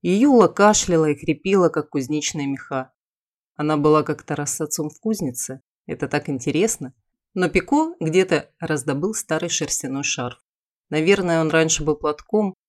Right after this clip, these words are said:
но весь истёрся и кое-где порвался. И всё же был шерстяным.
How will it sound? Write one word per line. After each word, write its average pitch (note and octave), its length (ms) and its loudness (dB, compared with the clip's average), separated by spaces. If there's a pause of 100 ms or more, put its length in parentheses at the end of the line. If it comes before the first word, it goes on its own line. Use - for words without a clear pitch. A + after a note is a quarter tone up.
(140)
но D3 80 -2
весь D#3 240 4
истёрся F3 760 -2
и - 80 -8
кое-где D3 340 0
порвался. B2+ 680 -4 (680)
И - 80 -8
всё D4+ 220 0
же C4+ 120 4
был A#3 140 4
шерстяным. E3+ 760 -2